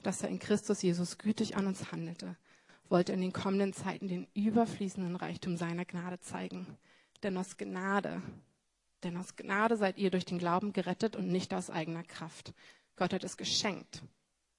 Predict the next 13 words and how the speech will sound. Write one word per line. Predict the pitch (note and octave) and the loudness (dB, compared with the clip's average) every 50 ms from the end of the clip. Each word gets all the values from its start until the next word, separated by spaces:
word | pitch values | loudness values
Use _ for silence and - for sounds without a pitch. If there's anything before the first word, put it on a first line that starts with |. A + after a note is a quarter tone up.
| _ _ _ _ _ _ | _ _ _ _ _ _
nicht | - F#3+ F#3+ G#3+ A#3 - - A3+ | -4 0 2 2 2 2 2 -2
aufgrund | B3 A#3+ - - A3 G#3+ G3+ | -2 -2 -2 -2 -2 -2 -2
eurer | G3 G3 F#3 F#3+ G3+ G#3 F#3+ | -4 -6 -6 -6 -6 -6 -6
Werke, | F3+ E3 F3 - - - - - - - - - - _ _ _ _ _ | -6 -6 -6 -8 -12 -14 -14 -14 -14 -16 -18 -18 -20 _ _ _ _ _
damit | - F3+ F3 G3 - | -6 -6 -6 -4 -6
keiner | - - - F3+ F3 E3+ E3+ | -6 -4 -2 -2 -2 -2 -4
sich | F3+ F3 - - - | -4 -6 -8 -8 -8
rühmen | F3 E3 E3 D#3+ | -6 -6 -6 -8
kann. | - - E3+ - D3 - - - - _ _ _ _ _ _ _ _ _ _ _ _ _ _ _ _ _ _ _ _ _ _ - - | -10 -12 -14 -12 -12 -12 -12 -14 -16 _ _ _ _ _ _ _ _ _ _ _ _ _ _ _ _ _ _ _ _ _ _ -20 -20
Es | - - | -20 -18
ist | - F#3 - | -18 -12 -10
ein | F#3+ F#3 | -8 -8
Geschenk. | - G3 - - - G3 F#3+ - - | -8 -8 -8 -8 -8 -10 -10 -14 -18